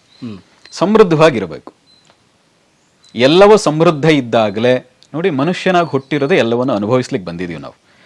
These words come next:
Speaker 2: ನಾನು ಅದು ಬೇಡ, ಮಾಡಲ್ಲ, ಇದನ್ನ ಮಾಡಲ್ಲ ಅಂದ್ರೆ ಮತ್ತೆ ಇನ್ನೊಂದು ಜನ್ಮ. ನಾವು ಹೇಳ್ತೀವಿ, ನಾವು ಕರ್ಮ ಸಿದ್ಧಾಂತವನ್ನ ನಂಬ್ತೀವಿ ಭಾರತದಲ್ಲಿ.
Speaker 1: ಹ್ಮ್.
Speaker 2: ಕರ್ಮ ಸಿದ್ಧಾಂತವನ್ನ ನಂಬ್ತೀವಿ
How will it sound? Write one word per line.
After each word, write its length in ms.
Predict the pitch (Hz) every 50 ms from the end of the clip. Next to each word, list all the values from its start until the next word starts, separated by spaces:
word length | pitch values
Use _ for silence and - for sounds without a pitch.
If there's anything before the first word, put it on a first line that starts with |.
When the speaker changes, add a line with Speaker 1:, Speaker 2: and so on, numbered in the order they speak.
| _ _ _ _ _ -
Speaker 2:
ನಾನು 160 | 117 123 120
ಅದು 160 | 107 95 98 104
ಬೇಡ, 320 | 98 110 107 104 98 98
ಮಾಡಲ್ಲ, 420 | 101 95 98 98 95 98 98 98
ಇದನ್ನ 280 | 98 98 104 117 135 131
ಮಾಡಲ್ಲ 360 | 117 107 107 110 117 113 107
ಅಂದ್ರೆ 180 | 104 107 131 143
ಮತ್ತೆ 220 | 131 131 - 131
ಇನ್ನೊಂದು 240 | 127 135 147 151 139
ಜನ್ಮ. 240 | 139 127 127 120 101
ನಾವು 220 | - 107 120 123
ಹೇಳ್ತೀವಿ, 340 | 120 135 135 123 - 110 101
ನಾವು 120 | 107 107
ಕರ್ಮ 260 | 101 - 101 110 139 147
ಸಿದ್ಧಾಂತವನ್ನ 680 | - 147 131 123 131 143 143 143 139 139 135 135 131
ನಂಬ್ತೀವಿ 380 | 123 120 139 147 - 110 92
ಭಾರತದಲ್ಲಿ. 680 | 87 - 110 120 127 123 - 113 92 87 82 78 92 139
Speaker 1:
ಹ್ಮ್. 300 | 202 - _ _ - 117 113 104 - _
Speaker 2:
ಕರ್ಮ 240 | - 127 147 190
ಸಿದ್ಧಾಂತವನ್ನ 720 | 214 - - 139 123 117 139 131 131 131 135 120 117 107 95
ನಂಬ್ತೀವಿ 460 | 92 101 113 104 - - - 87